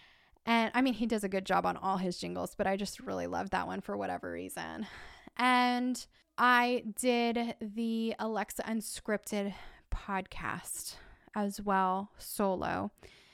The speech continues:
And there was just something that changed in me. There was just some sort of little swap that I had that I said, "I have zero desire." I think it was the,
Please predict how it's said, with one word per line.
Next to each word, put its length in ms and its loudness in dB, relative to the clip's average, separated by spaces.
And 720 2
there 280 2
was 160 2
just 380 2
something 800 2
that 360 0
changed 640 0
in 120 0
me. 120 0
There 120 2
was 140 0
just 220 0
some 140 4
sort 220 4
of 120 2
little 220 2
swap 580 2
that 100 0
I 100 0
had 280 -2
that 100 -2
I 80 -2
said, 280 -4
"I 100 -2
have 240 0
zero 380 4
desire." 400 4
I 80 8
think 240 4
it 140 4
was 420 6
the, 440 0